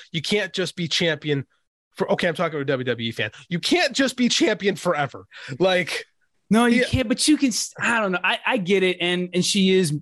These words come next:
Speaker 2: making the tag titles relevant because she's holding them. And that's,
Speaker 1: Yeah.
Speaker 2: that's what you do as a star.
Speaker 1: Yeah.
Speaker 2: You elevate everything around you. So
Speaker 1: And
Speaker 2: I, I
Speaker 1: Chelsea's
Speaker 2: definitely
Speaker 1: actually,
Speaker 2: get that.
Speaker 1: Chelsea's actually done good work too. I think that the team works. I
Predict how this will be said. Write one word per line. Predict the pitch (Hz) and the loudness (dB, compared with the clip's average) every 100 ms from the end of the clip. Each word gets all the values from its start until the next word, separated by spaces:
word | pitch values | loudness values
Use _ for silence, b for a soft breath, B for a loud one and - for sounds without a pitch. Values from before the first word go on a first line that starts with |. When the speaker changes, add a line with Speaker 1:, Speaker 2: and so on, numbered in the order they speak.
| - | -2
Speaker 2:
making | 143 160 160 165 156 | 0 2 0 -2 -2
the | 139 | -2
tag | - 139 135 | -2 -2 -2
titles | - 127 120 113 | -4 -2 -2 0
relevant | 123 127 123 120 | 0 0 0 -2
because | 131 135 - | 0 0 0
she's | - 180 170 - | 0 0 0 0
holding | 131 117 113 107 | 0 0 0 0
them. | 107 | 0
And | 107 | 2
that's, | 123 135 - - | 2 2 -4 -2
Speaker 1:
Yeah. | 180 | 0
Speaker 2:
that's | 147 147 | 0 -4
what | 156 - | -8 -4
you | 147 | -4
do | 120 131 127 | 0 0 2
as | 117 110 | 2 0
a | 117 | -6
star. | - 110 | -2 0
Speaker 1:
Yeah. | 113 | 0
Speaker 2:
You | 120 | 0
elevate | 113 123 120 120 117 | -2 0 0 0 0
everything | 113 110 117 | -2 -4 -4
around | 107 104 98 | -2 -4 -6
you. | - | -6
So | - 214 | -2 0
Speaker 1:
And | |
Speaker 2:
I, | - | 0
I | |
Speaker 1:
Chelsea's | 226 160 | -2 0
Speaker 2:
definitely | 151 202 | -2 -2
Speaker 1:
actually, | 123 113 - | -4 -4 -8
Speaker 2:
get | |
that. | 98 | -6
Speaker 1:
Chelsea's | 214 247 320 294 | -2 0 0 0
actually | 277 247 | 0 0
done | 240 | 0
good | 233 | 0
work | 220 226 226 | 0 -2 -2
too. | 269 139 | -6 -4
I | 143 | -4
think | 165 214 | -2 -2
that | 190 175 - | -2 -6 -6
the | 165 | -6
team | - 214 208 202 - B B B _ | -4 0 2 2 -4 B B B _
works. | - 139 143 - - - - B - | -8 0 0 0 -2 -4 -4 B -6
I | 160 | -6